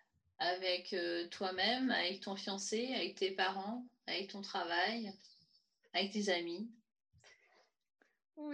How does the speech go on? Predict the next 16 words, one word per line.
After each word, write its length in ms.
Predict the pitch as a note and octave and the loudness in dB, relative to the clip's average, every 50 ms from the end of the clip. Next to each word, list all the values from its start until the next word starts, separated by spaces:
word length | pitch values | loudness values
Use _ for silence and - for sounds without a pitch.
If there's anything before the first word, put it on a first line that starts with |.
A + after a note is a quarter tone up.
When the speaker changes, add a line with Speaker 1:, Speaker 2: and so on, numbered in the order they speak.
| C4+ - | -6 -4
Speaker 2:
c'est 120 | B3+ A3+ | -6 0
large, 240 | A3+ G#3+ G#3 - - | 2 2 2 2 2
ça, 160 | - A#3 G#3+ | 2 2 4
comme 220 | - A#3 A3+ A3 | 6 10 10 10
question. 480 | G#3+ A#3 G#3+ - - - A#3+ A#3 C4+ - - A4 - - - - - - | 10 10 8 6 8 6 6 6 6 4 8 8 8 8 8 4 4 6
<laughs> 600 | D4 C#4 - - E4 C#4+ - - E4+ D4 - - - - - - - - - - - - - - - - _ _ _ - | 6 6 8 8 8 8 8 8 4 4 4 4 -6 -4 -4 -2 -2 -4 -6 -6 -10 -12 -14 -16 -20 -20 _ _ _ -4
Bon, 120 | D4 C#4+ | 2 6
alors 220 | B3+ A#3+ A#3 B3 A#3 | 8 10 10 12 10
déjà, 260 | C4 C4 A#3 C4+ C4 | 10 10 10 8 8
avec, 260 | B3+ B3 B3+ A#3+ - | 8 6 4 4 4
euh, 220 | A#3+ A3+ A3 A3 A3 | 4 6 6 6 6
mes 160 | A3+ A3+ A3 | 6 4 6
parents, 560 | A3 A#3+ A3+ A3 A3+ A#3 A#3+ B3 B3 B3 A#3 | 6 6 6 8 6 6 6 6 4 2 2
en, 460 | A3 G#3 G3+ G3+ G#3 G3+ G#3 - G#3 | 0 -2 -2 -4 -4 -6 -4 -2 -2
en 40 | G#3+ | -4
soi, 440 | G#3 - - A3+ A3 G#3 G#3 G#3 | -4 -4 -2 0 2 4 4 2